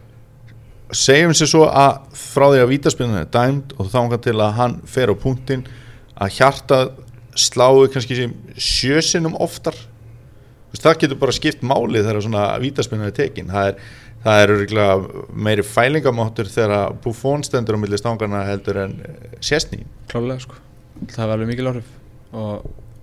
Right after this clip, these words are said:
Speaker 2: einmitt, ég held að þetta sé ástæðan fyrir hann kannski hafi farið í burtu, en hann vissi, eða grunaði þá að hann var að fara að mæta Buffon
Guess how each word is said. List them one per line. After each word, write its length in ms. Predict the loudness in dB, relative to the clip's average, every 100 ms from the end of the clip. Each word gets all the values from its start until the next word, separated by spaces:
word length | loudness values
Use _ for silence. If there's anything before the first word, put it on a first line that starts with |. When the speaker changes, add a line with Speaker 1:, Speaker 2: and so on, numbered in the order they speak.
| -20 -14
Speaker 2:
einmitt, 220 | -12 -10 -4
ég 80 | -4
held 140 | -2
að 80 | -4
þetta 180 | -4 -2
sé 80 | -2
ástæðan 200 | -2 -2
fyrir 100 | -4 -4
hann 80 |
kannski 220 | -6 -6 -4
hafi 160 | 0
farið 200 | 2 2
í 20 | 0
burtu, 200 | -6 -6
en 120 | -6 -6 -8
hann 220 | -8 -8 -10
vissi, 380 | -6 -4 -4 -4 -6 -10 -16 -6
eða 200 | -4 0
grunaði 420 | 4 4 2 2
þá 80 | 2
að 160 | 2 0
hann 100 | 0
var 80 | -2
að 60 |
fara 80 | -2
að 60 | -4
mæta 180 | -4 -6
Buffon 320 | -6 -8